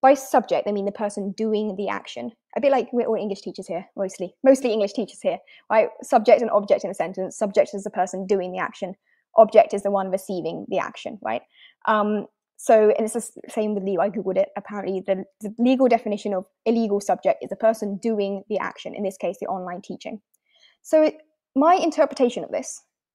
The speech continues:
again, this is not official legal advice, but from what I can tell from this, if you're a teacher in China,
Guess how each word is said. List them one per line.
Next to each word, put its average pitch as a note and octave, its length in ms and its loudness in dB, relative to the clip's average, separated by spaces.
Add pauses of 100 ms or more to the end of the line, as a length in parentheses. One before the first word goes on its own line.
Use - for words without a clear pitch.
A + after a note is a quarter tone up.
(320)
again, G#3+ 160 2
this G#3+ 100 -4
is A#3 80 0
not A3+ 80 2
official A3 300 -2
legal G3 220 -2
advice, - 360 -4
but G3+ 160 -2
from B3 140 0
what C4+ 180 4 (260)
I A#3+ 80 0
can A3+ 140 -4
tell G#3+ 180 0
from F3+ 140 -10
this, G3 240 -8 (320)
if D#4 220 2
you're F4 180 8
a - 20 4
teacher D4 420 0 (100)
in B3 240 2
China, G3 340 -10